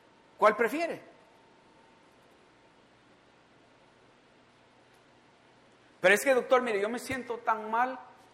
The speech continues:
que, que yo siento que me voy a morir. Cuando me agarra esto, que siento eso, siento". Ok, déjeme explicarle de nuevo el plan. Dos planes. Usted elige cuál es el que usted quiere.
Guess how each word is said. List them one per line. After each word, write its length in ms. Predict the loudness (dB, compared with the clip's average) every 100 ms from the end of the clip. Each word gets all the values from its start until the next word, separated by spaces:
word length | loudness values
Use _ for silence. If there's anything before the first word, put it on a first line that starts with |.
| -20 -20 -20 _ -6
que, 300 | -4 -4 -6
que 280 | -6 -6
yo 120 | -6 -6
siento 440 | -4 -2 -2 -4
que 120 | -4
me 100 | -4
voy 300 | -2 -4 -4
a 60 | -4
morir. 560 | -2 -2 -2 -4 -6 -12 -20 -20 -20 -20 -20 _ _ -20 -20 -6
Cuando 240 | 2 4 4
me 140 | 4
agarra 600 | 4 4 4 4 2 0
esto, 380 | -2 -6 -6 -8
que 120 | -6
siento 440 | -8 -8 -8 -8 -8
eso, 160 | -8
siento". 260 | -10 -10 -14 -20 -20 -8
Ok, 160 | -6 -2
déjeme 340 | 2 2 2
explicarle 540 | 0 -2 2 2 4 0
de 100 | -2
nuevo 480 | -2 -2 -2 -2
el 100 | -2
plan. 480 | -2 -2 0 0 -6 -14 -20 -20
Dos 280 | -2 4 4
planes. 580 | 4 4 4 0 -12 -18 -20 -20 -20 -20 -20 -12
Usted 240 | -10 4 4
elige 320 | 6 2 0
cuál 300 | 6 6 6
es 120 | 2
el 160 | 0 -2
que 60 |
usted 200 | -6 -6
quiere. 300 | -2 -4 -4